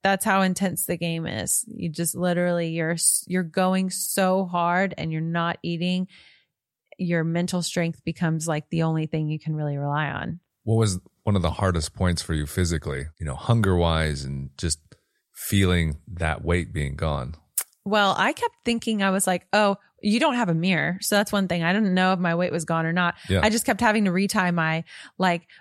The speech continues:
Speaker 1: my underwear or my swimsuits. I kept having to retie them. And I was like, "Dang, they're just stretching out so much."
Speaker 2: <laughs>
Speaker 1: Like, gosh, like, I feel like I haven't been eating and I'm not losing any weight. And
Speaker 2: Yeah.
Speaker 1: like, one of the girls was like, "Yes, you are.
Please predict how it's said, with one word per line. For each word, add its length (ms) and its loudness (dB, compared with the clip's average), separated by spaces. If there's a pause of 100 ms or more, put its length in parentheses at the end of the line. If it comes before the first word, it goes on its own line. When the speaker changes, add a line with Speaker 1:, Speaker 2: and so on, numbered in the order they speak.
Speaker 1:
my 280 4
underwear 540 4
or 60 4
my 140 2
swimsuits. 760 0
I 100 2
kept 200 -2
having 220 2
to 80 0
retie 480 0
them. 100 0
And 80 2
I 40 4
was 100 0
like, 200 -4
"Dang, 260 0
they're 100 2
just 180 -6
stretching 420 -2
out 240 2
so 200 2
much." 340 4 (220)
Speaker 2:
<laughs> 220 8
Speaker 1:
Like, 200 6
gosh, 400 6
like, 200 4 (360)
I 240 4 (100)
feel 140 6
like 160 2
I 80 2
haven't 240 4
been 200 0
eating 260 4
and 100 2
I'm 120 2
not 200 2
losing 320 -2
any 240 2
weight. 380 2
And 140 4
Speaker 2:
Yeah. 40 2
Speaker 1:
like, 240 0 (320)
one 160 2
of 60 4
the 80 2
girls 220 2
was 80 0
like, 220 0
"Yes, 240 0
you 120 0
are. 520 2